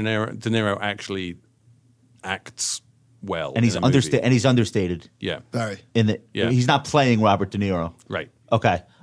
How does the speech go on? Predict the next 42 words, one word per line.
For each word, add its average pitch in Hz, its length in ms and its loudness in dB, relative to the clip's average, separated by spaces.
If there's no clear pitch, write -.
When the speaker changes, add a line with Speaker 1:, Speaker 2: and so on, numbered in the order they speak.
Speaker 2:
Um, 117 680 6
what, 139 240 2
so, - 160 0
but 135 240 -4
that's 170 240 0
not, 113 340 2
that's 139 220 0
not 101 220 2
the 98 80 -4
best 82 260 -2
Tarantino 85 480 -4
movie. 85 340 -6
Like, 101 280 0
Speaker 3:
Ba-, 143 340 4
Inglourious 165 420 6
Basterds 120 400 2
is. 104 280 -4
Speaker 2:
you 120 80 2
think 117 140 4
it's - 220 0
Speaker 3:
Sorry, 117 300 0
that, 156 140 4
that's 170 180 2
my 135 140 2
favorite. 95 420 -6
Speaker 1:
I, 147 140 4
you 165 180 -2
know, 170 160 4
c-, 170 220 -4
uh, 160 180 0
my, 156 220 4
my 175 200 4
unpopular 165 480 2
opinion 185 640 -6
is 123 140 2
the 117 80 0
best 110 300 0
Tarantino 98 420 -4
movie 82 240 -8
is 76 100 -14
True 82 200 -6
Romance. 80 500 -14